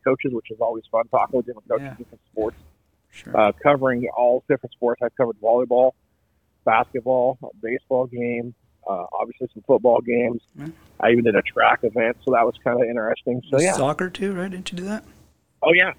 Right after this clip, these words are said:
Speaker 1: absolutely.
Speaker 2: Yeah.
Speaker 1: Forgot about soccer. Sorry, yeah,
Speaker 2: <laughs>
Speaker 1: N B C soccer. We did those too, so.
Speaker 2: Yeah. Yeah, so it's definitely,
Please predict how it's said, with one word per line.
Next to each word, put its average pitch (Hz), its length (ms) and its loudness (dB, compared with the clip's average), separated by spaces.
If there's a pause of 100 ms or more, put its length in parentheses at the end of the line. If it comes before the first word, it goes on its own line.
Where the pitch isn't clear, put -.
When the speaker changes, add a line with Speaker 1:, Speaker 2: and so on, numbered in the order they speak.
(140)
Speaker 1:
absolutely. 147 380 -2
Speaker 2:
Yeah. - 60 -20
Speaker 1:
Forgot 131 140 0
about 135 240 -4
soccer. 131 280 -2
Sorry, 123 320 -4
yeah, 120 100 2
Speaker 2:
<laughs> 113 60 0
Speaker 1:
N 113 120 -4
B 120 100 0
C 113 200 -8
soccer. 127 300 -4
We 101 40 -20
did 117 140 -20 (140)
those 143 100 -8 (120)
too, 143 180 2
so. - 80 -20 (920)
Speaker 2:
Yeah. 156 220 -6 (500)
Yeah, 180 140 6
so 156 140 2
it's 135 80 2
definitely, 156 540 4